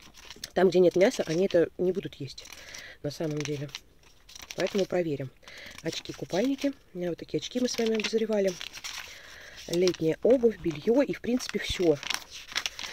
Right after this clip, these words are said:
А, нет, не всё, девчонки. У нас в конце ещё с вами новиночки есть в серии Love. В серии Love у нас с вами кружечки и расчёска. Расчёска вот такая, причём, а, кажется издалека, что она деревянная, да, но это пластик.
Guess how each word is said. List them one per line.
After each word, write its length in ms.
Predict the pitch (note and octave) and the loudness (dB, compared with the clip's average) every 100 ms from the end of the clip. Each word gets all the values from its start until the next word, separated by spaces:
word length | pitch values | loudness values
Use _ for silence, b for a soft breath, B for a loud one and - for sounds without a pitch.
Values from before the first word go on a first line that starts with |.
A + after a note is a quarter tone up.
| B | B
А, 100 | G3 F3 | 2 4
нет, 200 | F3 G3 | 6 6
не 100 | C4+ | 4
всё, 240 | - D#3+ | 4 2
девчонки. 400 | D#3 - D3+ - | 2 -2 -2 0
У 40 | |
нас 100 | F#3+ | -2
в 20 | - | 0
конце 240 | A#3 - | 0 2
ещё 160 | F#3 - | 0 0
с 80 | |
вами 240 | F3+ E3 D#3 - - - | 2 2 0 -4 -10 -4
новиночки 520 | F3 F#3 F3 C#3+ - | 4 4 4 2 -2
есть 200 | D#3 D3 | -4 -4
в 60 | - | -4
серии 240 | - E3 | -2 2
Love. 200 | F3 D3+ - - - - - - - - - - B B B B B B | 2 2 -2 -8 -10 -8 -6 -8 -12 -14 -10 -6 B B B B B B
В 40 | - | -4
серии 260 | - E3 | 2 6
Love 220 | D#3+ B3 E4+ | 8 8 6
у 40 | |
нас 140 | F3+ F3 | 0 -2
с 80 | - | 0
вами 280 | A3+ D4+ E3 - | 2 4 0 2
кружечки 520 | G3+ D4 G3 - - | 2 2 0 -4 -2
и 80 | - | 2
расчёска. 680 | B3 C#4+ - E3+ D3+ - C#3+ - - _ _ _ _ - B B B B | 2 2 0 0 0 -4 -10 -12 -20 _ _ _ _ -20 B B B B
Расчёска 360 | G3 A3+ - | 6 6 6
вот 80 | F3 | 2
такая, 200 | - E4+ | 4 2
причём, 340 | - F3+ F#3 - | 2 0 0 2
а, 160 | F3+ | 0
кажется 300 | F3 G3+ - | 2 0 0
издалека, 300 | E3+ F3 F#3 | -2 0 0
что 160 | F3 F3+ | -2 -2
она 100 | F3+ | -2
деревянная, 440 | E3+ G3 A#3 D#4+ | -2 0 2 2
да, 120 | F#3+ B3 | 0 0
но 140 | F#3+ | 0
это 140 | A#3 | -2
пластик. 600 | - E3 D#3 - C#3+ - | -2 -2 -2 -4 -12 -12